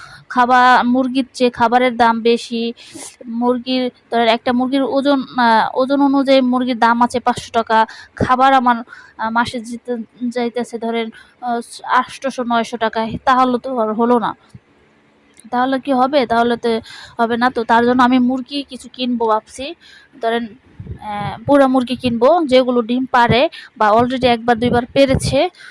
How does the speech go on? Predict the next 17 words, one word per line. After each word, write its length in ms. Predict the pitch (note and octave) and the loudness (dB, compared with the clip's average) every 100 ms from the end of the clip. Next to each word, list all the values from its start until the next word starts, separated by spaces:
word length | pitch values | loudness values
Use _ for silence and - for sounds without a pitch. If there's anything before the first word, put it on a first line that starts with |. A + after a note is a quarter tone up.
| - - | -20 -4
ওই 160 | C#4 C#4+ | 0 2
মুরগিগুলো 560 | D4 C#4 C#4+ B3+ B3 | 2 0 -2 0 2
আনলে 320 | G3+ A3+ A#3+ | 4 2 0
কি 160 | A#3+ C#4 | 0 2
হবে? 360 | C#4+ C4+ D#4 D#4 C4 - | 2 2 0 -2 -6 -2
ওরা 260 | A3+ A3+ - | 0 0 0
তা-, 220 | G#3+ G#3+ | -2 -2
তাড়াতাড়ি 400 | A#3+ B3+ B3+ C4 B3 | 2 2 2 4 4
আবার 240 | A#3+ A3+ | 4 2
দশ 260 | A#3+ A#3+ - | 0 -2 -4
পনেরো 240 | B3 B3 | -4 -2
দিনের 280 | A#3+ A#3 A#3 | -2 -4 -4
মধ্যে 260 | A#3 A3 | -4 -4
ডিম 220 | G#3 A#3+ A#3+ | -4 -4 0
পারবে, 300 | B3 A#3 A3 | 0 2 0
বাচ্চা 260 | A3+ C#4 | -2 -4
ফোটাবে। 420 | B3+ B3 B3 E4+ | -2 -2 0 0